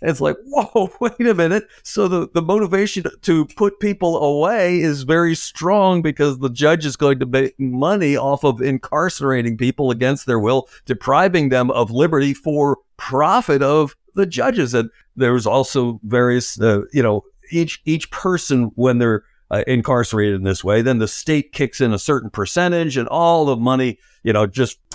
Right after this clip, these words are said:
that follow the money mantra, uh, was all too true. And, and he finally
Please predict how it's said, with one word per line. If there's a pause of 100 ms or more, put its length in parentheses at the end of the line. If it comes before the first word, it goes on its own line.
that
follow
the
money
mantra, (280)
uh,
was
all
too
true.
And,
and
he
finally